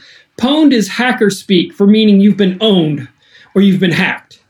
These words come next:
So basically what you can do is you can go into Have I Been Pwned and put in every email address you use. And you can set it up so it will automatically alert you if any of those email addresses with passwords show up on the dark web.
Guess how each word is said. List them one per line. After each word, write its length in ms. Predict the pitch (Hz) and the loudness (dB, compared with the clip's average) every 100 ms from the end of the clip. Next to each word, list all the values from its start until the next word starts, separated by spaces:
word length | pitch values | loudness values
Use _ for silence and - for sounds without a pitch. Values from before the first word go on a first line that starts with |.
| _ _ | _ _
So 280 | - 214 190 | -8 -2 -2
basically 480 | 165 240 285 294 269 | 0 0 -2 -4 -2
what 220 | 240 - | -2 -2
you 40 | |
can 120 | 220 214 | 0 0
do 160 | 233 | 2
is 120 | 208 | 2
you 80 | 208 | 2
can 120 | 220 | 0
go 160 | 208 208 | 2 2
into 260 | 208 208 180 | 2 2 0
Have 260 | 196 220 | 0 0
I 100 | 220 | 0
Been 220 | 190 185 | 0 0
Pwned 460 | 180 262 240 220 - | 0 -2 0 0 2
and 180 | 208 202 | 0 0
put 140 | 233 | 0
in 140 | 226 208 | 0 0
every 360 | 214 247 233 | -2 -2 -2
email 360 | 247 233 214 180 | 0 2 2 0
address 440 | 175 156 170 - | -2 -2 -4 -2
you 100 | 185 | -2
use. 580 | 180 175 151 - - - _ _ _ _ _ _ - | 0 0 -2 -6 -18 -20 _ _ _ _ _ _ -4
And 240 | 196 190 | 0 2
you 100 | 202 | 2
can 180 | 226 226 | 0 0
set 220 | 202 240 | 0 0
it 40 | 240 | -2
up 120 | 202 | -2
so 200 | 214 190 | -4 0
it 120 | 214 | 0
will 160 | 233 208 | 0 -2
automatically 500 | 220 214 214 208 202 | 0 2 2 0 0
alert 360 | 196 254 - | 0 0 0
you 180 | 196 185 | 0 0
if 120 | 175 - | -2 -2
any 240 | 226 277 | 0 0
of 80 | 240 | 0
those 260 | 233 190 | 0 0
email 400 | 240 285 247 202 | 0 2 2 0
addresses 560 | 180 175 175 165 196 170 | -2 -2 -2 -2 -2 -4
with 320 | 147 240 240 | -2 -4 -4
passwords 540 | 233 262 240 190 175 - | -4 -4 -2 -4 -4 -4
show 260 | - 208 | -2 0
up 160 | 208 - | -2 0
on 140 | 190 | 0
the 80 | 180 | 2
dark 340 | 185 185 196 | 2 0 -2
web. 320 | 165 147 - | -4 -6 -8